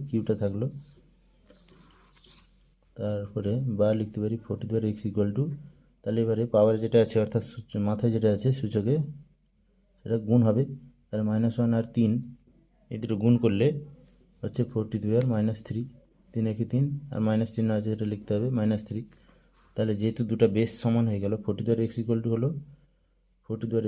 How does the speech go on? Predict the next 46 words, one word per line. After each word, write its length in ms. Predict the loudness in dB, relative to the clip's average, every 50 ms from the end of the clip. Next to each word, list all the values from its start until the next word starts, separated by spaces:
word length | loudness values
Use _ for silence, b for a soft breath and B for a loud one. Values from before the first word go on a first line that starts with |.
| -2
x 20 | -4 -4 -4
সমান 160 | -2 -2 -2 0
হলো 140 | 2 2 2 2 0 -4 -10 -18 -20 -20 -16 _
four 100 | -8 -6
to 40 | -4 -4
the 40 | 0 0
power 120 | 2 2 2
minus 200 | 2 2 2 0 0 -4
three, 160 | -4 -4 -4 -4 -8 -14 -18 -20 _ _ _ _
তাহলে 180 | -8 -8 -4 -4 -2
দুটো 120 | -2 -2 2 4
বেস 140 | 2 2 2 2
সমান 160 | 2 2 4 4
হয়ে 100 | 4 4 2
গেছে, 140 | 2 0 0 0
তাহলে 160 | 0 0 0 -2
আমরা 140 | -2 -2 -2 -4 -4
লিখতে 180 | -4 -6 -2 0
পারি 120 | 2 2 2 2 2
অতএব 260 | 0 0 0 0 0 -2 -6 -12 -16 -20 -20 -20 -20 -20 _ _ _ _ _ _ -20 -20 -20 -20 _ _ _ _ _ _ _ _ _ _ _ _ -4 -4 -4
x 20 | -4 -4 -6
equal 200 | -4 -2 -2 -2 -2
to 40 | -2 -4
হচ্ছে 200 | -4 -4 -2 -2 -2 -2 -4 -10 -16 -20 _ _ _ _ _ -6
মাইনাস 280 | -2 0 2 2 2 0 -2 -8
থ্রি। 160 | -6 -6 -6 -6 -8 -16 -20 _ _ _ _ _ _ -20 -20 _ _ _ _ _ _
কেননা 240 | -8 -4 -2 0 0 0 0
বেস 160 | 0 0 0 0 -2
সমান 200 | -2 0 0 0 0
হয়ে 100 | -2 -2 -2
গেলে 120 | 0 -2 0 0
তাদের 180 | 0 0 0 0 0
আমরা 160 | 0 0 0 0 -2 -4 -8 -14 -16 -2 2
পাওয়ারটা 280 | 2 2 2 2 -2 -4 -2
সমান 140 | -4 -4 -2 -4
করতে 160 | -6 -6 -4 -4
পারি, 140 | -4 -4 -4 -6 -8 -12 -16 -20 -20 _ _ _ _ _ _ _ _
তাহলে 180 | _ -10 -10 -6 -4
ঘাতটাকে 340 | -4 -6 -4 -4 -6 -4 -4 -4
সমান 160 | -2 -2 -2 -4
করে 120 | -4 -4 -4 -2
আমরা 120 | -4 -4 -4
পেলাম 160 | -2 -2 0 0 0 -2 -4
x 20 | -6 -10 -10
equal 200 | -6 -4 -4 -2 -2
to 60 | -2